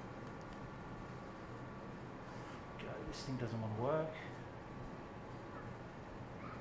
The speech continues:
Um, David is sent in to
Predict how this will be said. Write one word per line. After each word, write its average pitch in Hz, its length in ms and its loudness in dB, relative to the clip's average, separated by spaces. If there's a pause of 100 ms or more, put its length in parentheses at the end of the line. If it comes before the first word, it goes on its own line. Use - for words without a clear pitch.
(2250)
Um, 139 260 12
David 165 300 12
is 151 120 10
sent 151 360 10
in 147 240 10
to 131 560 12